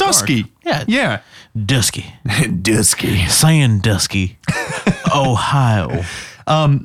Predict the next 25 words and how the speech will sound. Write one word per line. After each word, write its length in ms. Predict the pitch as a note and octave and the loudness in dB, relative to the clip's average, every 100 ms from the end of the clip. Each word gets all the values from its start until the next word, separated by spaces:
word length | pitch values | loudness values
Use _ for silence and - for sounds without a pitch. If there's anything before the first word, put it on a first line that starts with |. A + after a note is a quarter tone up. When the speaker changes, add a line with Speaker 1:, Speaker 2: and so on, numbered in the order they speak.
| C3+ | -2
Speaker 1:
but 220 | D#3+ D3+ | 0 0
we're 180 | E3+ F3+ | 0 0
also 400 | A3+ C4 - F#3 | 0 2 2 2
with 260 | E3 E3+ | 2 0
an 100 | D#3+ | 0
officer 560 | C#3+ D3+ D3 C3+ - C3 | 2 0 0 0 2 2
named 260 | B2+ A2+ A2 | 4 2 2
Robert 420 | C3 D#3 D3 A2+ | 0 0 -2 0
Dunn. 360 | C3+ G2+ E2+ - _ _ | 0 0 -2 -8 _ _
And, 280 | A#2 G#2+ G#2 | 0 2 4
uh, 140 | F#2+ | 2
so 200 | G2 - | 2 2
we 240 | G#2+ D3 G3 | 2 2 2
pull 360 | - F3+ F#3+ | 2 2 4
up 280 | D#3 D#3 D3+ - - - _ | 2 0 -4 -10 -20 -20 _
and 260 | C#3 C3+ A#2 | 0 2 2
there 180 | C#3 D#3 | 2 2
is 280 | C#3 B2 | 2 2
just 340 | - C3 A#2+ - | 2 0 0 0
a 240 | A2+ A2 | 0 0
ton 680 | G2+ - - A2+ B2 B2+ A2 - | 0 -2 2 2 4 4 2 0
of 220 | G#2 F#2+ | -2 -2
people 400 | - - A2 G2 F#2 | -2 -2 0 0 0
that 140 | F#2+ | 0
are 200 | G2 F#2+ | 0 -2